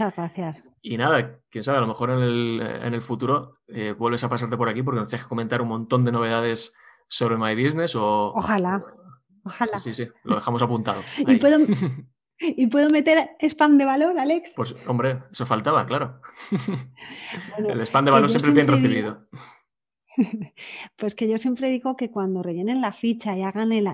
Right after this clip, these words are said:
Speaker 1: todo el análisis pa-, de cara a su negocio, que siempre revisen también a los competidores, que no los, eh, no les pierdan el ojo, porque, em, pues eso, eh, revisando qué categorías están poniendo, que no te olvides.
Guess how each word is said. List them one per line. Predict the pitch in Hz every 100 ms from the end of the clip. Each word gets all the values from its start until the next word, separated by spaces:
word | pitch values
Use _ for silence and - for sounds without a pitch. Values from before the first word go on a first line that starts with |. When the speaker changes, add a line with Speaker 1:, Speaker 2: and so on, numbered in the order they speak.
| -
Speaker 1:
todo | 220
el | 226
análisis | 208 196 220 214 - 196 -
pa-, | -
de | 202 185
cara | 196 214
a |
su | 233
negocio, | 214 196 202 254 254 - - - -
que | 220
siempre | - 220 226 262
revisen | 240 214 208 233
también | 214 208 214
a |
los | 226 226
competidores, | - 185 165 165 160 156 156 165 - _ - -
que | - 208
no | 214
los, | 240 247 247 247 214
eh, | 226 208
no | 208 226
les | 240 247
pierdan | 240 226 233 233
el | 190
ojo, | 180 175 180 165
porque, | 175 170 175 175 175 175 190
em, | 185 185 180
pues | 147 190 202
eso, | 196 175 170 175
eh, | 190 185
revisando | 190 185 185 196 226 254
qué | 220
categorías | - 233 233 233 208 208 226
están | 233 208 208
poniendo, | 226 202 190 196 190 175
que | 175
no | 180
te | 175
olvides. | 220 190 196 175 139